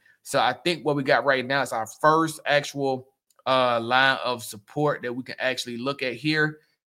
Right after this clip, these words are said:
And we got our first couple lines that we can actually check out. So let's go ahead and start making some support lines for this earlier momentum that we see in this play. Once my shortcut start working, there we go. And then we'll see here, we got another line of support.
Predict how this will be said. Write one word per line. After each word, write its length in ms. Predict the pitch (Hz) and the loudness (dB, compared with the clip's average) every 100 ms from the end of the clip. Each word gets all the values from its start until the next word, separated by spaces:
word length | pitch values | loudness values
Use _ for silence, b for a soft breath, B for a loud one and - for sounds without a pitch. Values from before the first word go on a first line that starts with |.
| _ | _
And 440 | 123 123 120 117 113 | -10 -6 -4 -6 -6
we 60 | |
got 140 | 127 135 | -4 -2
our 80 | 120 | -2
first 340 | 120 139 - | -2 -2 0
couple 220 | 139 123 | -2 -2
lines 340 | 127 127 127 123 | -2 0 -2 -4
that 80 | |
we 80 | 123 | -10
can 180 | 120 120 | -10 -6
actually 280 | 117 127 117 | -6 -6 -8
check 260 | 139 123 | -6 -4
out. 240 | 123 120 101 | -2 -4 -6
So 80 | 120 | -8
let's 140 | 123 | -6
go 80 | 127 | -6
ahead 80 | 127 | -8
and 100 | 117 | -4
start 180 | 131 123 | -4 -4
making 140 | 113 | -8
some 120 | - | -14
support 380 | 107 - 135 110 | -18 -6 -4 -2
lines 420 | 123 123 123 - _ _ _ _ - | -2 -4 -4 -10 _ _ _ _ -8
for 160 | 131 | -6
this 100 | 123 - | -6 -2
earlier 320 | 143 151 143 139 | 0 2 2 0
momentum 480 | 139 127 139 135 | -2 -2 -2 -2
that 160 | 123 120 | -2 -2
we 80 | 123 | -4
see 400 | - - 135 127 | -8 -4 -4 -4
in 120 | 135 127 | -8 -8
this 120 | 110 | -10
play. 260 | - 139 | -4 -4
Once 300 | 120 156 170 | -2 -6 -8
my 480 | 147 143 143 143 127 - | -6 -4 -2 -2 -4 -8
shortcut 540 | - 101 - - 107 | -8 -6 -6 -10 -12
start 260 | 113 113 - | -8 -8 -6
working, 300 | 123 180 - _ - - _ _ _ _ - - | -10 -10 -14 _ -20 -20 _ _ _ _ -14 -12
there 100 | 110 | -14
we 60 | 104 | -6
go. 260 | 123 135 - B B B - | 0 0 -2 B B B -4
And 280 | 127 123 120 | 0 2 2
then 460 | 123 123 123 110 | 2 2 0 -2
we'll 200 | 120 127 | -4 -4
see 320 | - - 127 120 | -6 -8 -8 -4
here, 320 | 151 151 143 | 0 2 2
we 40 | |
got 140 | 131 117 | 2 0
another 300 | 127 139 135 | 0 0 0
line 180 | 135 | -2
of 80 | 135 | -4
support. 540 | - - 151 139 135 | -8 -6 0 2 2